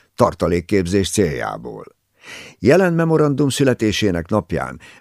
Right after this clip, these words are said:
a világpiaci árat figyelembe véve mindez évi harmincnégy milliárd dollár bevételt biztosít Venezuela,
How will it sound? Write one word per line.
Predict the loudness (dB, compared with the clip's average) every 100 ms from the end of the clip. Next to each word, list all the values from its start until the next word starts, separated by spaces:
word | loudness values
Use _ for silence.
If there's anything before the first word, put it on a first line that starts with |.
| _
a | 2
világpiaci | 4 2 0 0 0 0 0 -2
árat | -2 -2 -4
figyelembe | 0 2 2 2 0
véve | 2 2 2 -2 -6 -20 _
mindez | -2 2 2 2 2
évi | 2 2 2 0
harmincnégy | 0 2 0 0 0 2
milliárd | 2 2 0 0 0 0
dollár | 0 2 0 0
bevételt | 0 -2 0 -2 0
biztosít | -4 -4 -4 -4 -4
Venezuela, | 0 0 0 0 0 2 0